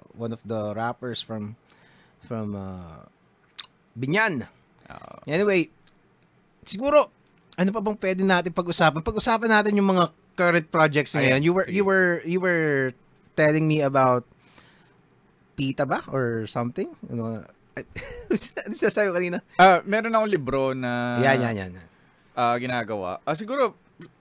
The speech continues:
Speaker 2: ah, pwede akong magbasa ng ilang piyesa.
Speaker 1: Yes,
Speaker 2: Ah,
Speaker 1: sige,
Speaker 2: yan,
Speaker 1: sige.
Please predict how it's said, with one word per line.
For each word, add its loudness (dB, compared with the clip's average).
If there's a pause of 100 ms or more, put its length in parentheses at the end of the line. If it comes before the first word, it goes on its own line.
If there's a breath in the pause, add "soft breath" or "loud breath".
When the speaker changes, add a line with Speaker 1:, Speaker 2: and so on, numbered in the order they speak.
(260)
Speaker 2:
ah, -2
pwede -4
akong -4
magbasa -8
ng -8
ilang -6
piyesa. -8
Speaker 1:
Yes, 2
Speaker 2:
Ah, 0
Speaker 1:
sige, 0
Speaker 2:
yan, -2
Speaker 1:
sige. -4